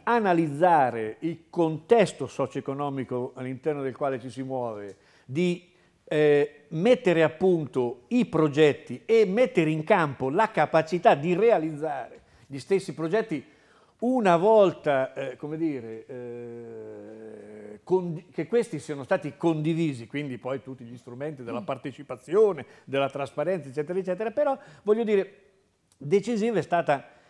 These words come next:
Speaker 1: l'esperienza associativa, innanzitutto, tra le comunità montane. Allora, i gal delle Marche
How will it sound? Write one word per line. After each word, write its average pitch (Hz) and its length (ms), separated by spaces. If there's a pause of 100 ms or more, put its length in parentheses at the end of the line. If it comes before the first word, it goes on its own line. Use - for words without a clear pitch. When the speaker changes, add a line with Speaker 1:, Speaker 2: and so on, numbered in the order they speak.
(320)
Speaker 1:
l'esperienza 175 800
associativa, 170 1080 (160)
innanzitutto, 139 600
tra 107 140
le 117 140
comunità 120 420
montane. 135 460
Allora, 156 200 (2750)
i 277 240
gal 196 300
delle 143 240
Marche 120 720